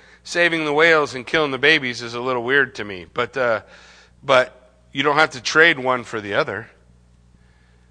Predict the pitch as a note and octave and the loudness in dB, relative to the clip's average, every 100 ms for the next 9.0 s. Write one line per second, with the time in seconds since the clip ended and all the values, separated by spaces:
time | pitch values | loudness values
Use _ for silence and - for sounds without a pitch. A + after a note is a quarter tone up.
0 | - - C3 C3+ D3+ G#3 - C#3+ C3 - | -20 -6 -2 6 8 8 4 -4 -4 -2
1 | C#3 C#3 D#3+ D3 D3 C#3+ E3+ E3+ A#2+ - | -4 0 6 6 4 2 4 4 2 -6
2 | - _ _ _ _ _ B2+ C#3+ D3 C#3+ | -20 _ _ _ _ _ 2 4 6 4
3 | C#3 D3+ E3+ E3+ D#3 C#3 A2 F2+ - - | 2 6 6 4 -2 0 0 -2 -10 -20
4 | _ _ _ _ _ _ C3 B2+ C#3+ D3+ | _ _ _ _ _ _ -4 4 6 6
5 | D3+ D#3 D3 C3+ D#3+ D#3+ C3 C3+ C3+ - | 0 -6 -8 -6 -6 -6 2 4 4 -2
6 | D3 - F3+ F#3 G#2+ F2 _ _ _ _ | -8 -2 -2 -2 -8 -12 _ _ _ _
7 | _ _ _ _ _ _ _ C3+ C#3+ D3 | _ _ _ _ _ _ _ -4 -2 -2
8 | C#3 C#3 C#3+ D3+ D3 C#3+ D3+ E3+ A3 A#3+ | 0 4 6 6 2 -4 2 2 2 -2